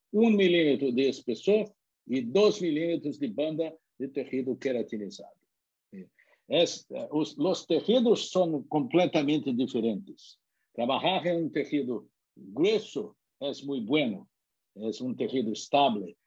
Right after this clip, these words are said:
es un tejido resistente a in-, a injurias, que, eh, tiene una buena estabilidad de la margen gingival. Es completamente diferente de trabajar en un tejido,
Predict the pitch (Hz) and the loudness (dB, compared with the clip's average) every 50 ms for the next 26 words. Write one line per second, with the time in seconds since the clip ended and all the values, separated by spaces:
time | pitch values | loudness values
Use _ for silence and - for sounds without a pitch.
0 | _ _ - 113 117 104 127 139 123 - 151 131 - - 151 139 135 131 - 110 | _ _ -8 -6 -6 -4 -4 -6 -4 -4 -4 -4 -2 -2 -2 -2 -2 -4 -6 -6
1 | 113 123 110 - - _ _ _ - 131 139 135 113 120 117 - - - - 156 | -4 -4 -4 -6 -10 _ _ _ 2 4 4 4 4 2 -2 -2 -4 0 2 2
2 | 143 135 113 - 135 131 123 120 120 117 110 104 110 - - 117 117 113 - 110 | 4 2 2 2 2 2 4 2 2 0 -2 -2 -6 -8 -6 -6 -6 -4 -4 -4
3 | 113 113 113 110 104 95 - - 160 180 165 139 117 92 90 - - - - _ | -2 -2 -2 -4 -4 -6 0 4 6 6 6 6 4 0 -2 -8 -14 -16 -18 _
4 | _ _ _ _ _ _ - 131 131 131 120 110 110 120 117 117 110 110 113 120 | _ _ _ _ _ _ 0 2 4 4 2 2 -2 -6 -8 -8 -6 -6 -8 -8
5 | 120 - _ - 151 156 151 139 135 135 131 127 123 117 104 98 135 156 156 151 | -8 -8 _ 0 0 2 2 2 0 -2 -2 -2 -2 -2 -2 0 0 0 0 0
6 | 143 127 - - 135 127 123 127 127 120 120 110 120 143 135 127 127 123 123 117 | -2 -2 -4 -4 -4 -4 -2 -4 -4 -4 -4 -4 -4 -4 -4 -4 -4 -4 -4 -4
7 | 117 123 123 - - - 113 - - - 113 101 - - 117 98 92 104 92 - | -4 -4 -6 -6 -10 -14 -20 -20 -18 -18 -16 -16 -16 -18 -20 -16 -14 -14 -14 -14
8 | - _ _ _ _ _ - - - - - 123 110 - 143 151 151 156 143 135 | -18 _ _ _ _ _ -18 -18 -16 -12 -10 -10 -6 -4 -4 -4 -4 -4 -4 -4
9 | 139 123 127 127 117 123 117 - 120 113 135 151 135 135 139 120 127 123 123 127 | -4 -4 -4 -4 -4 -4 -4 -4 -4 -4 -2 -4 -4 -4 -4 -2 -4 -4 -2 -4
10 | 123 117 113 - 127 131 123 120 123 120 120 127 120 - 120 107 - - 123 135 | -4 -4 -4 -6 -6 -8 -6 -6 -4 -4 -2 -2 -2 -2 -2 -4 -2 0 0 0
11 | 123 127 120 - - | 2 0 0 -2 -4